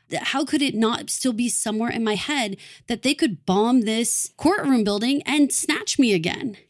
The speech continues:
I am the biggest egg on their face in the history of Gilead. And I don't think they let me just walk out on clouds. So how do you feel about the, about an impending trial? Now, having had this back and forth,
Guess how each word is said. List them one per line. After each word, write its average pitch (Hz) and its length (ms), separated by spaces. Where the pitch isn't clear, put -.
I 262 220
am 254 300
the 214 120
biggest 226 500
egg 202 200
on 202 160
their 190 120
face 185 680
in 240 120
the 220 80
history 208 640
of 185 120
Gilead. 175 720
And 190 440
I 233 200
don't 247 320
think 240 240
they 196 180
let 185 260
me 196 200
just 175 420
walk 165 360
out 185 220
on 160 160
clouds. - 840
So 339 300
how 277 280
do 339 80
you 330 260
feel 247 280
about 170 240
the, 180 140
about 196 280
an 190 120
impending 175 400
trial? - 500
Now, 202 160
having 214 300
had 208 260
this 196 160
back 175 240
and 170 100
forth, 175 400